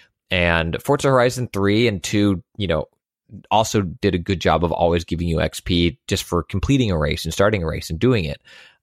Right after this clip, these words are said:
Um, but this game with the rewind feature and just ge-, rewarding you for finishing a race, and races or doing cool things during a race or driving around the world, and races don't finish where they started. So it's not as if you're right back where you are. Like, you got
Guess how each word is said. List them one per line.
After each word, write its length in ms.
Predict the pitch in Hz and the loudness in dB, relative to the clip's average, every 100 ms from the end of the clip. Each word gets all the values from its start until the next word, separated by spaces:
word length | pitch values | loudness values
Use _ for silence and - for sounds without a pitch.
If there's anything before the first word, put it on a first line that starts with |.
| - | 0
Um, 340 | 92 87 82 | 2 2 0
but 120 | 90 | 0
this 160 | 127 120 | 0 0
game 280 | 117 107 95 | 0 0 0
with 200 | 98 - | -2 0
the 100 | 85 | 0
rewind 520 | 85 104 143 147 131 | 2 2 2 2 -2
feature 440 | 127 117 120 113 | -4 -2 0 0
and 200 | - 92 | 0 -4
just 340 | 90 90 - - | 0 0 -2 -8
ge-, 140 | 95 | -4
rewarding 460 | 101 95 101 113 107 | 0 2 4 2 0
you 80 | 101 | -4
for 120 | 95 | -4
finishing 380 | 98 95 92 90 | -4 -4 -4 -2
a 60 | |
race, 380 | 107 131 123 - - - _ - | 2 2 0 -4 -18 -20 _ -6
and 160 | 98 | 0
races 640 | 95 101 - 98 92 87 - | 2 2 2 2 2 -2 -6
or 60 | |
doing 260 | 110 127 123 | -2 0 0
cool 220 | - 127 | 0 0
things 340 | 110 101 92 - | 0 -2 -4 -4
during 320 | 107 113 123 | 0 2 2
a 60 | 117 | 0
race 320 | 113 110 110 | 2 2 0
or 60 | 85 | -4
driving 340 | 80 98 98 | 0 2 0
around 220 | 98 90 | -2 -2
the 60 | 87 | -2
world, 440 | 92 123 117 110 - - - | 0 2 2 0 -6 -16 -8
and 140 | 120 | 0
races 400 | 117 123 131 110 | 0 0 -2 -4
don't 360 | 113 104 98 - | 0 0 0 -4
finish 460 | - 117 123 127 | -2 0 0 -2
where 160 | 117 104 | -2 0
they 120 | 90 | 0
started. 640 | 78 - 113 127 127 113 - _ _ | -2 0 2 4 2 0 -6 _ _
So 140 | 101 | -2
it's 120 | 92 | 0
not 140 | 98 98 | -2 -2
as 120 | 98 | 0
if 200 | 98 - | 0 0
you're 140 | 92 | 0
right 280 | 85 98 - | 2 0 0
back 280 | 101 95 - | 0 -2 -2
where 100 | 95 | 0
you 200 | 95 95 | 2 4
are. 420 | 95 95 95 90 | 4 4 4 0
Like, 280 | 82 78 - - | -2 -6 -6 -12
you 120 | 98 | -2
got 220 | 117 - | -2 -2